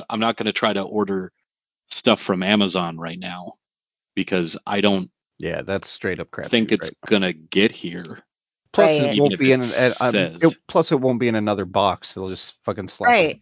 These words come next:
Speaker 2: shipping
Speaker 1: Right.
Speaker 2: label on the thing.
Speaker 3: They're
Speaker 1: Yeah.
Speaker 3: gonna send it to you with a dildo. Like,
Speaker 2: Yep.
Speaker 3: yeah.
Speaker 1: Oh, man.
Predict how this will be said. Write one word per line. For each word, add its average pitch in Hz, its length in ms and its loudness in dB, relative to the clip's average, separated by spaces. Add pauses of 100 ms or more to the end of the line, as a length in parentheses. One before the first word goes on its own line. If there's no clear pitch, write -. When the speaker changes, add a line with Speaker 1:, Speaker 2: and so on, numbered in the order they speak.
Speaker 2:
shipping 120 200 0
Speaker 1:
Right. 127 140 4
Speaker 2:
label 90 260 -4
on 87 140 -8
the 85 60 -12
thing. - 320 -10
Speaker 3:
They're 214 180 2
Speaker 1:
Yeah. 226 80 2
Speaker 3:
gonna 220 160 2
send 208 300 2
it 196 120 2
to 214 140 -2
you 202 180 4
with 175 240 2
a 180 80 4
dildo. 175 640 4 (140)
Like, 151 420 4
Speaker 2:
Yep. 110 240 2 (560)
Speaker 3:
yeah. 156 240 2
Speaker 1:
Oh, 160 160 0
man. 95 420 2